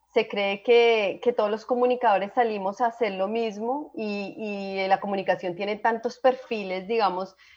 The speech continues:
eh, profesionales tan diversos, pero hay uno que es maravilloso y, y es el que nos da un poquito de estatus, eh, frente a la ciencia y es el del comunicólogo. Y él nos inspiró a muchos para que siguiéramos esta línea.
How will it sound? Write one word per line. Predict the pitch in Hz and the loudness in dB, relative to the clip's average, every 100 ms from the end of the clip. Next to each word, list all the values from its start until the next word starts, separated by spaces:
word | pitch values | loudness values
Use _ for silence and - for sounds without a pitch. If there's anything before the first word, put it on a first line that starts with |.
| - - | -20 -6
eh, | 214 214 214 208 202 190 - | 0 2 2 2 -2 -4 -2
profesionales | 226 214 208 220 196 175 180 - | -2 -2 -6 -4 0 0 -2 -2
tan | 240 233 | 0 0
diversos, | 220 196 196 190 - 220 - | -2 -2 -2 -2 -6 -12 -2
pero | - 226 | 4 6
hay | 190 202 | 6 4
uno | 262 277 262 277 - | 4 4 2 -2 0
que | 240 202 190 185 | 0 0 -2 -2
es | 180 _ _ _ | -6 _ _ _
maravilloso | - 214 233 233 214 196 190 | 0 6 6 6 2 -2 -2
y, | 214 220 214 - | -4 -6 -8 -4
y | 233 | -2
es | 208 | -2
el | 208 | -2
que | 208 | 0
nos | 240 233 | 2 4
da | 202 | 0
un | |
poquito | 156 196 233 214 233 | -4 -10 -8 0 2
de | 226 | 2
estatus, | 220 208 180 196 202 - _ _ _ _ | 2 2 2 0 -12 -14 _ _ _ _
eh, | 220 214 | -2 0
frente | - 226 214 202 | 2 2 4 4
a | |
la | 180 170 | 4 0
ciencia | - 240 226 214 - 226 233 - | 2 4 4 2 -4 -4 -4 -4
y | 226 | -4
es | 196 | -2
el | 196 190 | -4 -6
del | 214 | -4
comunicólogo. | 214 226 226 208 - 185 165 151 151 - _ _ _ | -2 -2 -2 -6 -4 -2 0 -4 -8 -14 _ _ _
Y | 214 208 | -6 -2
él | 202 190 196 | 0 0 -2
nos | 208 208 | -4 -4
inspiró | 233 - 240 214 196 | -8 -4 -2 2 4
a | 190 | 2
muchos | 202 202 226 | 0 -6 -6
para | - 226 | -2 0
que | 220 | -2
siguiéramos | 214 202 170 175 202 | -6 -2 -2 -2 -6
esta | 170 - 180 | -10 -4 -2
línea. | 180 156 160 | -2 -4 -6